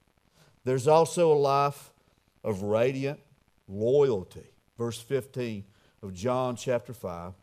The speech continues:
The man departed and told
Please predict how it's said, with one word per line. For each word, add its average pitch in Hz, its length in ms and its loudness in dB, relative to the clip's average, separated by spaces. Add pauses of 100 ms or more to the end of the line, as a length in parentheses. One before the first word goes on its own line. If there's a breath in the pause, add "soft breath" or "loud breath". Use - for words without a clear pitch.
(2250 loud breath)
The 117 100 -4
man 143 280 0
departed 143 580 2
and 107 300 -8
told 95 640 -4